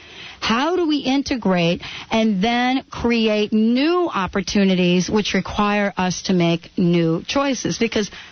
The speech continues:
that's what you're in the middle of, and that's what I'm in the middle of. And as we have our sacred contract, you and I have our sacred contracts, as we have relationships with each other, how does that get connected?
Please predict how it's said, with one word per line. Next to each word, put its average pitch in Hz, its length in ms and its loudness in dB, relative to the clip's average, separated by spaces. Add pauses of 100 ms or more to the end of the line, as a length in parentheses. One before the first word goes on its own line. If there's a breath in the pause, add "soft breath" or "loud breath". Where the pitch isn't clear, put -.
(160 loud breath)
that's 240 420 0
what 262 100 0
you're 220 200 2
in 196 80 0
the 185 80 2
middle 170 260 2
of, 165 220 0 (340 loud breath)
and 175 240 2
that's 208 320 -2
what 208 140 0
I'm 208 240 2
in 185 60 2
the 170 60 2
middle 160 280 2
of. 147 180 0 (760 loud breath)
And 262 500 0 (320 loud breath)
as 233 300 -2
we 226 360 0
have 254 500 -2
our 208 240 -2
sacred 226 460 -2
contract, 294 560 -2
you 226 120 2
and 214 80 2
I 262 140 0
have 220 160 0
our 214 100 0
sacred 214 380 -2
contracts, 247 880 -2 (360 loud breath)
as 214 220 0
we 247 380 2
have 208 300 -2
relationships 208 880 0
with 208 200 0
each 196 240 0
other, 180 340 2 (420 loud breath)
how 320 340 0
does 247 260 0
that 208 280 -2
get 170 180 -2
connected? 156 520 0